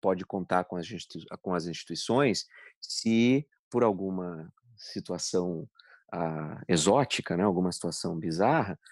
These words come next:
o presidente eleito, com essas mesmíssimas boas regras do jogo, é um desequilibrado, é uma pessoa absolutamente descompromissada com as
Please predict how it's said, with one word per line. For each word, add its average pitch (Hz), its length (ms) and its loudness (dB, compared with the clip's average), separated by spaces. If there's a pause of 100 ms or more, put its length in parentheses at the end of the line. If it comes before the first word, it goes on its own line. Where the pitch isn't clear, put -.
(280)
o 98 200 2
presidente 104 540 4
eleito, 113 420 4
com - 160 -4
essas 98 300 -2
mesmíssimas 98 640 -2
boas 95 260 0
regras 92 360 -2
do 92 100 -4
jogo, 107 400 2 (320)
é 98 300 2
um 117 220 -4
desequilibrado, 143 880 -2
é 82 80 -6
uma 95 180 -10
pessoa 110 460 -2
absolutamente 110 1300 -2 (320)
descompromissada 143 1800 0
com 87 220 -6
as 85 100 -8